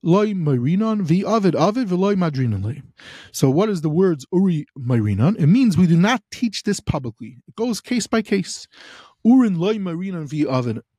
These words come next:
Avid Veloy Madrinan Loi means to say we do not even teach this to individuals. If one acts like that, it's okay.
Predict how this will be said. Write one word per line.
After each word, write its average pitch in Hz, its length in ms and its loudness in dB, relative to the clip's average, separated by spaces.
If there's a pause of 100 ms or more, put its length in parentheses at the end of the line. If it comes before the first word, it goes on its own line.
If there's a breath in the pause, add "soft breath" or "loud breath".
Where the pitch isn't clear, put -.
(420)
Avid 113 400 -2
Veloy 135 380 -2
Madrinan 120 400 -4
Loi 226 200 -6 (140)
means 190 300 2
to 143 80 -4
say 190 300 -2
we 165 160 0
do 139 100 2
not 180 300 0
even 151 180 -4
teach - 300 -8
this 190 120 -6
to 170 160 -4
individuals. 123 640 -2 (320 loud breath)
If - 140 -14
one 226 160 0 (100)
acts - 160 -4
like 359 140 -2
that, 320 140 -4
it's 247 100 -8
okay. 302 320 -2